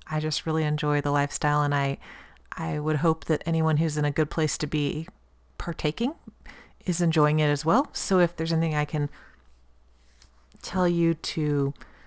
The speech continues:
help you with your lifestyle adventures, please don't hesitate to reach out to me. I have the Instagram and the Twitter and the website that maybe I'll put some effort into. And always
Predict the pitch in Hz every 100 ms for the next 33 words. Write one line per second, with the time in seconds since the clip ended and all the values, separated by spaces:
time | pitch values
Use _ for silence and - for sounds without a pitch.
0 | - - - 185 - 170 156 - 185 202
1 | 208 208 208 202 - 208 202 202 202 214
2 | 214 202 - - - 240 233 - 185 165
3 | 165 185 - - - 156 151 151 - 143
4 | 131 - - - - 143 151 151 147 160
5 | 151 151 151 147 143 190 233 190 - -
6 | 175 175 160 156 147 147 - 185 185 180
7 | 180 175 185 - 175 160 151 147 - 165
8 | 160 160 156 160 185 185 - - 180 160
9 | - 170 _ 156 156 196 175 - - -
10 | 147 - 151 147 - 233 - - - -
11 | - - _ _ _ - 175 170 160 160
12 | 156 _ _ _ - 175 170 151 139 165
13 | - -